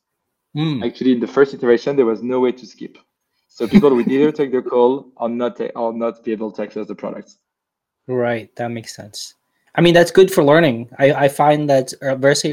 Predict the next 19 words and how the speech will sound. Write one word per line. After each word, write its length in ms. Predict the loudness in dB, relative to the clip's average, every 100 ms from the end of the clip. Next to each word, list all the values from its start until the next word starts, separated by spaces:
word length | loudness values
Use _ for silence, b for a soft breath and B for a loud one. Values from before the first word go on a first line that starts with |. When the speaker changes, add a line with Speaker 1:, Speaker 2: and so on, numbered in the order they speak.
| -4
Speaker 1:
very 400 | 2 4 4 2
early 240 | 0 0
on, 340 | 0 0 -2 -6
companies 580 | -8 -6 -8 -8 -10 -10 _ _ _ _ _ _ _
should 520 | -2 4 4 4 -4 -20 _ -8
do 140 | -2 0
human 340 | 0 -2 0
assists, 600 | -2 0 0 0 -4 -8 _ -6
uh, 340 | -4 -4 -6 -8
for 200 | -6 -4
news, 300 | -2 -4 -4
especially, 440 | -2 -2 -2 -2
like, 300 | -2 -2 -4 _ _ _ _
those 240 | -6 -6 -6
people 320 | -8 -6 -6
who 180 | -4 -2
are 300 | 0 -2 -2
early 240 | -4 -2
adopters 880 | 0 0 0 -2 -8 -8 -10 -10 -12